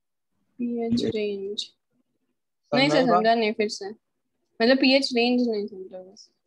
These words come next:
Speaker 2: देखो, एक drop पहले तीन, एक drop बाद सात, एक drop के बाद ग्यारह, तो ये जो ना, जो पचास एमएल के पास हो रहा है, titration के वक्त हो रहा है, जो पीएच change हो रहा है, सडन पीएच change हो रहा है यहाँ से यहाँ तक,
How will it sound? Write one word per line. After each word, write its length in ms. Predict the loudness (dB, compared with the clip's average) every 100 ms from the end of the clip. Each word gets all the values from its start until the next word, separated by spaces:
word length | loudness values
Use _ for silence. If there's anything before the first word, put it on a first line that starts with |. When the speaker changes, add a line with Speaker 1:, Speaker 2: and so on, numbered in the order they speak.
| _ -20 -20 -10 -4
Speaker 2:
देखो, 300 | -4 -4 -12 _ _ _ _ _ -2
एक 220 | -2 0
drop 320 | 2 2 4
पहले 300 | 2 4 2 -4 _ -8
तीन, 340 | -6 -6 -10 -20 _ _ _ -2
एक 200 | -2 2
drop 260 | 4 4
बाद 240 | 4 2 2
सात, 400 | 0 0 0 -2 _ _ -6
एक 140 | -6
drop 300 | 0 2 2 -2
के 80 | -2
बाद 300 | 0 0 -2
ग्यारह, 340 | -6 -4 -6 _ _ _ _ _
तो 120 | -6 -6
ये 380 | -6 -4 -2
जो 160 | -2 -2
ना, 140 | -2 -6 -12 _ _ _
जो 440 | -4 -2 -2 -4 _
पचास 460 | -4 2 2 2 0
एमएल 300 | -4 -2 -4
के 120 | -2
पास 380 | -2 0 0 0 -4
हो 60 |
रहा 120 | -4
है, 80 | -4
titration 600 | -4 -6 -6 -8 -12 -8
के 100 | -4
वक्त 300 | -2 -4 -4
हो 60 | -4
रहा 120 | -4
है, 60 | -6 _ _ _
जो 120 | -8 -6
पीएच 380 | -4 0 0
change 260 | -2 -10 -6
हो 40 | -4
रहा 60 |
है, 40 | -4
सडन 500 | 0 2 2 2 -4
पीएच 280 | -4 -4 -4
change 240 | -12 -8
हो 80 | -6
रहा 100 | -8
है 680 | _ _ _ _ _ -8 0
यहाँ 220 | 2 2
से 160 | 0 -2
यहाँ 220 | -2 -2
तक, 180 | -8